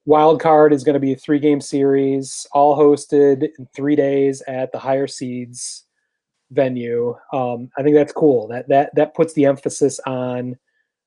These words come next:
winning your division. Um, it takes,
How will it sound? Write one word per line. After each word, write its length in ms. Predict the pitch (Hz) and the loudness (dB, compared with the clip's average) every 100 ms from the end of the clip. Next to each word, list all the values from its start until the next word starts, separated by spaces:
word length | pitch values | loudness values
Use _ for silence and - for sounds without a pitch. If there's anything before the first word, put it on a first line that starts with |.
| _ | _
winning 320 | 127 156 165 | 0 2 4
your 120 | 160 | 4
division. 800 | 147 135 151 143 147 147 143 139 131 _ - | 4 6 4 4 2 0 -2 -6 -10 _ -14
Um, 360 | 123 117 113 | -10 -10 -10
it 160 | 120 120 | -14 -8
takes, 360 | - 135 - | -2 -2 -2